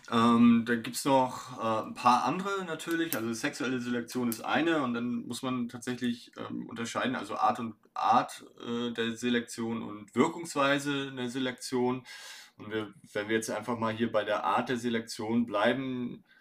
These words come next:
so wie die sexuelle Selektion, dann ist halt einfach das, was man,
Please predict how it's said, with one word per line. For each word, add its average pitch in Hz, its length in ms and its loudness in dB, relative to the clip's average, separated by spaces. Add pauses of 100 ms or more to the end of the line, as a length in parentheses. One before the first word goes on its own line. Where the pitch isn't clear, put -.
(140)
so 104 180 -14
wie 113 80 -8
die 110 80 -12
sexuelle 120 520 -2
Selektion, 113 680 0
dann 110 280 -2
ist - 220 -12
halt 90 220 -6
einfach 117 300 0
das, 110 200 -8
was 107 180 -10
man, 104 320 -8